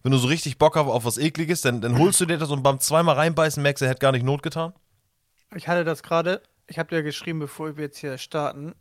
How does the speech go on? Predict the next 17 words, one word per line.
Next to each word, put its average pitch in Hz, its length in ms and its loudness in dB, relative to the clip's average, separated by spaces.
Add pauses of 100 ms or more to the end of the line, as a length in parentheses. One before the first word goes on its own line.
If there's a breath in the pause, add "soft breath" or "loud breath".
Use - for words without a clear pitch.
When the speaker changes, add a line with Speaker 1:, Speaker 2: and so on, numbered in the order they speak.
Speaker 2:
hol 143 140 -8
ich 131 80 -8
mir 143 80 -8
noch 135 120 -8
einen 139 120 -12
Döner. 131 420 -8
Speaker 1:
Ja. 87 160 0 (600 soft breath)
Speaker 2:
Ich - 60 -20
hab 147 80 -8
mir 165 100 -10
diesen 156 280 -6
Döner 170 400 -2 (380)
in 175 120 -8
der 170 100 -6
Kieler 156 240 -8
Straße 151 460 -10
geholt. 175 340 -10